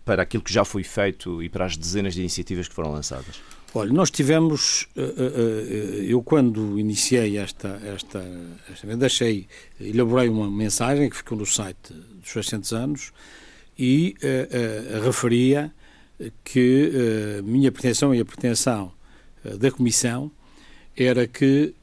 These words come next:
Speaker 2: eh, deixar claro, eh, que os seiscentos anos era de todos e não era de ninguém. Ou seja, não havia donos dos seiscentos anos, nem há donos dos seiscentos anos.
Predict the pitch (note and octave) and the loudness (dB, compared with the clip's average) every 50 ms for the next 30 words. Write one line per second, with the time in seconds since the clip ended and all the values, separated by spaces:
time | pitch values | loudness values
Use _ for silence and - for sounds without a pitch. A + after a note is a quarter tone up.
0 | - - - C#3 C3+ C3 C3 B2+ B2+ B2+ B2 B2 A#2+ A#2+ A#2+ A#2 A#2 A#2 A2+ A2+ | -14 -8 -4 -2 -2 0 0 0 0 0 0 0 0 0 0 0 0 0 0 0
1 | A2+ A2 A2 A2 A2 G#2+ G#2+ C3 B2 - - C3 A2+ - - B2 A2+ A2 G#2 G#2+ | -2 -2 -2 -2 -2 0 2 2 2 4 2 2 0 0 0 0 0 0 0 0
2 | A2+ C3 E3 - - - - - - - - - - - - - - - - B2 | -2 -4 -6 -8 -14 -20 -20 -20 -20 -20 -20 -20 -20 -20 -18 -14 -10 -8 -8 -8
3 | A#2 A2+ _ _ - - - C3+ C3 B2+ - - - A#2+ - - C3 A#2+ - - | -8 -10 _ _ -6 0 2 2 2 4 2 2 2 2 2 2 0 2 2 2
4 | - C3 C3 C3+ C3 B2 A2+ A#2+ C3 B2+ B2 B2+ A2+ - - - - C#3 C3 A#2+ | 4 4 4 4 4 2 2 2 2 2 2 0 -4 -6 -4 0 2 2 2 2
5 | A2+ A#2 A#2+ B2+ C3+ C3+ C3 C3 B2+ C3 C3 A#2+ A#2+ C3+ C#3 C#3 C#3 B2+ A#2+ A2 | 0 0 2 4 4 6 4 4 4 2 2 2 2 2 4 4 4 2 2 0
6 | G#2 F#2+ F#2+ F2+ - G#2+ A2 G#2 - - A#2 G#2+ G#2+ G#2 A#2+ B2+ C3+ - - - | -2 -6 -10 -12 -10 -8 -6 -4 -2 -2 -2 -2 -2 -2 -4 -4 -6 -8 -16 -20
7 | - - - - - - - B2 A#2+ B2+ C3 B2+ B2+ C3 B2 A2 A2+ A#2 C3 B2+ | -20 -20 -20 -20 -20 -12 -4 0 2 4 6 6 6 6 4 2 2 2 2 4
8 | G#2+ C3+ D3 E3 D3+ C3 A2+ G2 F#2 F#2+ F#2 - - G2+ - - G2+ F#2 - - | 4 4 4 4 4 2 2 -2 -4 -6 -6 -6 -6 -6 -6 -8 -8 -8 -8 -10
9 | F#2 F2+ G2 G#2 B2 B2+ B2+ C3 C#3 D3 C#3 A#2 B2 C3 C3 B2 G#2 - - A2 | -8 -6 -2 2 4 4 6 6 6 4 4 4 4 4 4 4 2 -2 -6 -6
10 | - - G#2 F#2 - - - - - - - - | -6 -6 -8 -10 -12 -14 -16 -18 -20 -20 -20 -20